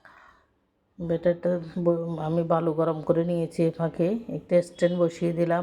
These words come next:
বালুর উপরে। এবার বক্সটা বসিয়ে দিব স্ট্যান্ডের উপরে, বক্সটা বসিয়ে দিব। আমি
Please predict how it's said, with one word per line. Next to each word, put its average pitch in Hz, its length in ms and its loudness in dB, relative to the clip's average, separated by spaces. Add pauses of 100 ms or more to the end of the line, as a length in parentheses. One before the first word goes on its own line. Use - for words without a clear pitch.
বালুর 170 260 2
উপরে। 165 360 -2 (880)
এবার 170 260 2
বক্সটা 170 440 0
বসিয়ে 165 340 -2
দিব 165 200 -4 (1700)
স্ট্যান্ডের 170 440 0
উপরে, 165 340 0 (1500)
বক্সটা 165 440 0
বসিয়ে 165 360 -2
দিব। 160 200 -2 (1900)
আমি 175 300 -2